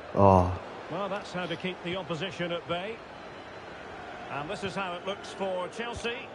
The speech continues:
Speaker 2: Kepa stands between the posts. Kalidou Koulibaly plays alongside Thiago Silva in central defence.
Speaker 1: Oh!
Speaker 2: Conte starts alongside Mateo
Speaker 1: Bloody
Speaker 2: Kovacic
Speaker 1: hell.
Speaker 2: in central midfield.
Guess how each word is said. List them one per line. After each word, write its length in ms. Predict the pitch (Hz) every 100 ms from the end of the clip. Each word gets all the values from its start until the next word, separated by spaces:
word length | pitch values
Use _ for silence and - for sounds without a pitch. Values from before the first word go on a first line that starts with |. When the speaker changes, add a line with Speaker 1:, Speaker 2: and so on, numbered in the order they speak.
| - -
Speaker 2:
Kepa 380 | - 240 220 202
stands 420 | - 202 190 190
between 400 | 165 190 214 196
the 80 | 180
posts. 640 | 170 240 214 226 - - - - -
Kalidou 520 | 226 214 202 208 214 170
Koulibaly 720 | 196 202 190 208 214 220 185 143
plays 380 | 175 160 147 147
alongside 640 | 160 175 160 180 170 156
Thiago 440 | 170 180 185 180
Silva 500 | 156 208 214 185 151 -
in 180 | 175 165
central 380 | 165 190 165 165
defence. 560 | 160 202 180 - - -
Speaker 1:
Oh! 840 | 160 190 190 190 185 185 175 151 110
Speaker 2:
Conte 160 | - -
starts 440 | - - - - -
alongside 520 | 180 185 151 185 170
Mateo 360 | 170 - 214 190
Speaker 1:
Bloody 340 | - 147 143 143
Speaker 2:
Kovacic 40 |
Speaker 1:
hell. 240 | 147 143 117
Speaker 2:
in 120 | -
central 340 | - 196 185
midfield. 460 | 175 170 208 214